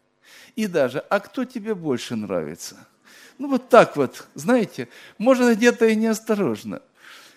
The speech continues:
Друзья, но знаете, в чём была беда? Что Исав это слышал. Вот в чём была беда.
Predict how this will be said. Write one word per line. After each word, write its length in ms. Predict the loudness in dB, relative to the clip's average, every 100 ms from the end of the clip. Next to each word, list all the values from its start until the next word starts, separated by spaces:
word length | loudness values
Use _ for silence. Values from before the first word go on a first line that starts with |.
| _
Друзья, 360 | -4 -2 2 0
но 160 | 0 -2
знаете, 460 | 2 2 2 -4
в 40 | -6
чём 260 | -6 -6
была 220 | -6 -6 -8
беда? 420 | -10 -10 -12 -12
Что 280 | -20 -10 -10 -8
Исав 800 | -8 -8 -8 -8 -4 -2 -4 -8 -12
это 380 | -8 -8 -8 -12
слышал. 760 | -14 -16 -8 -8 -8 -12 -16 -16 -20 _ _ _ _ _ _ _ _ _ _ _ _ -10
Вот 200 | -8 -8
в 80 | -10
чём 220 | -14 -12
была 220 | -12 -16
беда. 360 | -16 -18 -20